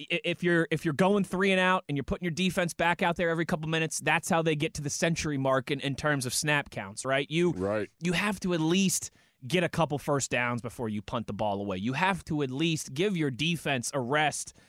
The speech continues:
Speaker 1: and, and let them regroup, let them reset, let them catch their breath, and maybe, uh, try and work in an adjustment or two. It's, it, it's only one week,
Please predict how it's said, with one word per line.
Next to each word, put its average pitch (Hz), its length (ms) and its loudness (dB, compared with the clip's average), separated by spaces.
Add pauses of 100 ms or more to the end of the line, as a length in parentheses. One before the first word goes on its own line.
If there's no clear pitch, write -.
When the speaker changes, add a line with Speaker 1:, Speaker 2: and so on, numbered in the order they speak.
(200)
Speaker 1:
and, 151 160 -2
and 151 120 0
let 175 220 0
them 160 180 2
regroup, 143 540 2
let 160 240 0
them 147 260 2
reset, 185 580 0
let 165 220 -2
them 143 140 0
catch - 280 -2
their 143 100 0
breath, 170 400 2
and 151 140 0
maybe, 160 300 2 (300)
uh, 143 240 2
try 180 260 2
and 160 140 2
work 170 220 2
in 170 120 2
an 143 80 -2
adjustment 175 680 0
or 185 180 2
two. 190 420 2 (480)
It's, - 380 0 (600)
it, 175 280 0
it's 175 140 0
only 220 220 6
one 208 300 6
week, 160 360 -2